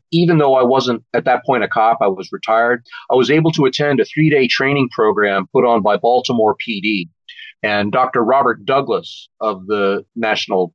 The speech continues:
Suicide Prevention Foundation spoke, and he really impressed me. They do those two things I talked about. They teach departments how to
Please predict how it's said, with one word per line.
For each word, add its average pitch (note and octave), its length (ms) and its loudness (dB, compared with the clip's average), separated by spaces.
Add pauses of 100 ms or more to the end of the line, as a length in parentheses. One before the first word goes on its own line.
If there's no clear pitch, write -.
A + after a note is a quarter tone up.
Suicide G#2+ 420 -2
Prevention G#2 460 -4
Foundation G2+ 480 0
spoke, - 500 0 (300)
and A#2+ 160 0
he C3+ 100 2
really D#3+ 320 2
impressed B2 460 -2
me. - 160 -16 (200)
They F#3 140 2
do G3 140 2
those D#3 200 2
two C#3 220 -2
things B2 260 -2
I G#2+ 80 0
talked G2+ 320 0
about. F2+ 260 0
They C3 240 0
teach - 360 -4
departments A2+ 760 -2
how A2+ 240 2 (160)
to G#2+ 360 -2